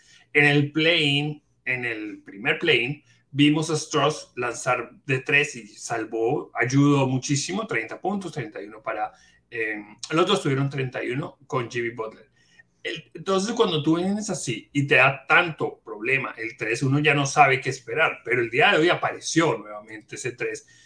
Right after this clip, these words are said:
Y en gente que nunca me iba a imaginar, como Kevin Love, lanzando unos en momentos también importantes, ¿no?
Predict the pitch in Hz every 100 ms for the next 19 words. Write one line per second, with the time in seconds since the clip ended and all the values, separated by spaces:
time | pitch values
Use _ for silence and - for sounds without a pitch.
0 | _ _ _ _ 143 143 151 147 135 -
1 | 180 202 359 359 _ - 151 139 139 143
2 | 156 180 202 226 208 151 143 160 151 123
3 | 127 156 151 123 113 - 139 175 202 185
4 | 185 - _ - 139 131 135 135 151 185
5 | 202 220 - _ - 180 170 170 170 175
6 | 226 220 170 151 175 _ _ - 170 175
7 | 180 - 151 147 - - - - 170